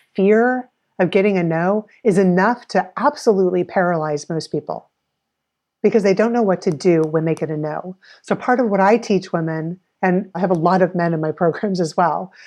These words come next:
so I talk about women, but I find that Generation Z, the men who are coming into the workplace today, who are more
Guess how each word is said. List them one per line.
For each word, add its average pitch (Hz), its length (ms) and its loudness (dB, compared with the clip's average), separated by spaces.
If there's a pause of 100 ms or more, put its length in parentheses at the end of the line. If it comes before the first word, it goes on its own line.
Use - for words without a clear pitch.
(100)
so 202 100 2
I 196 60 6
talk 220 240 4
about 175 240 2
women, 180 300 2
but 175 100 0
I 180 100 2
find 226 380 0
that 170 300 2 (580)
Generation 233 560 4
Z, 208 500 0 (300)
the 175 300 0
men 202 240 2
who 214 100 4
are 190 80 4
coming 190 260 0
into 185 140 0
the 175 80 2
workplace 170 500 0
today, 180 520 2
who 208 80 4
are 170 120 2
more 214 560 2